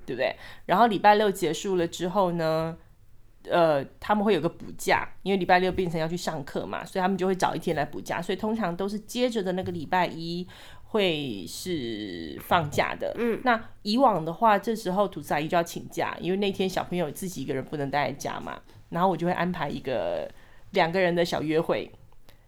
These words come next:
Speaker 1: 但今年很棒欸，今年这件事情也不用了，因为你们老师安排，帮你们安排一个活动欸。
Speaker 2: 耶！
Speaker 1: <laughs> 对，你，我觉得他们老师真的太好了，他们
Speaker 2: 对啊。
Speaker 1: 老师直接连礼拜一补假，爸妈都不用请假了，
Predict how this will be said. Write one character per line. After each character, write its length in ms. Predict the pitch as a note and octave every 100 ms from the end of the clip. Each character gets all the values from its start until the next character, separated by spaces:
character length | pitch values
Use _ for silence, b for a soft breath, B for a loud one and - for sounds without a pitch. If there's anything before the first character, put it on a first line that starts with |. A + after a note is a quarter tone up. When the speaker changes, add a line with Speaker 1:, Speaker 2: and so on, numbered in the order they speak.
| -
Speaker 1:
但 140 | E4+
今 140 | E4 F#4+
年 120 | F#4+
很 140 | F4+
棒 200 | D#4+ G#4
欸， 100 | G4+
今 120 | F#4 G4+
年 140 | F#4+
这 80 | G#4
件 140 | G#4+
事 120 | A4
情 120 | G#4+ G4+
也 80 |
不 120 | F4+ F4
用 300 | G#4 G#4 F#4+
了， 100 | F#4
因 120 | F#4+
为 80 | F#4+
你 100 | D#4+
们 100 | D#4
老 160 | C#4+
师 400 | C#4 E4 E4+ E4+ D#4+
安 120 | F4
排， 220 | F4 D4+ D4
帮 120 | - E4
你 40 |
们 120 | C4+
安 60 | D4+
排 100 | D4
一 60 |
个 100 | C#4
活 140 | C#4+ B3+
动 220 | C4 D4+
欸。 420 | B3+ A3 G3 - -
Speaker 2:
耶！ 1160 | C#4 F4 F#4+ F4+ E4 C4+ G#3 A#3 A#3+ B3 A3+ A3
Speaker 1:
<laughs> 720 | G#3 A#4 C5+ A#4 A4 G4+ -
对， 200 | C#4 A#3+
你， 100 | G3+ G#3
我 140 | B3 F#3+
觉 120 | A3
得 60 |
他 40 | A#3+
们 40 |
老 100 | F#3
师 60 | E3+
真 160 | F#3
的 80 | F3
太 140 | E3 D3+
好 100 | -
了， 140 | -
他 120 | E3+
们 20 |
Speaker 2:
对 120 | G3+ F#3+
啊。 180 | - -
Speaker 1:
老 140 | F3
师 200 | E3+ G3+ G3
直 200 | - F3
接 240 | G3 G3
连 240 | F3+ D#3+
礼 100 | E3
拜 160 | C#3 G3+
一 200 | F#3 F#3
补 240 | - D3
假， 280 | D3 G#3+ F#3 E3+ -
爸 100 | G3+
妈 160 | G3+
都 120 | G3+
不 100 | F#3
用 180 | E3 F3
请 240 | F3+ - -
假 220 | F3 D3
了， 180 | -